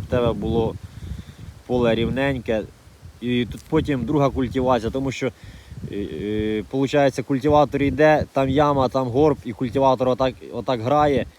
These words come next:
і получається, там більше заліз, там менше. Ну, і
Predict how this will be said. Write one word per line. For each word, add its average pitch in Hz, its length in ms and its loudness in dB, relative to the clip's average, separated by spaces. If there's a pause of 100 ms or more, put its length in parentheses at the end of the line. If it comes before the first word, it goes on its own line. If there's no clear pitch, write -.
(380)
і - 40 -16
получається, 127 840 2 (680)
там 139 180 0
більше 139 340 2
заліз, 123 300 0
там 131 220 -2
менше. 135 440 0 (760)
Ну, 135 360 0
і 117 140 -2